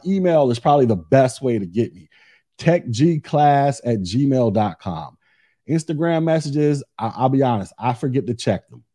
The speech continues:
And so I went through and I checked them last night, and I was like, there was, like, six messages in there that were sent to me, like, two or three weeks ago. So I went through and responded to all of them.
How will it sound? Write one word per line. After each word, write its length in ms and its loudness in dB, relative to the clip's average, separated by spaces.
And 140 -18
so 180 -6
I 120 -4
went 240 -2
through 160 0
and 100 -2
I 60 -2
checked 360 -6
them 140 -4
last 360 -2
night, 140 -2
and 100 -6
I 60 -4
was 120 -4
like, 160 -4
there 80 -2
was, 60 -2
like, 140 -10
six 420 -6
messages 560 0
in 80 0
there 140 -2
that 100 -4
were 80 -10
sent 240 -4
to 60 -4
me, 100 0
like, 220 -4
two 120 0
or 120 4
three 180 0
weeks 260 2
ago. 320 -10
So 100 -16
I 40 -8
went 180 -4
through 280 2
and 120 -6
responded 500 0
to 80 -4
all 360 4
of 100 -4
them. 240 -10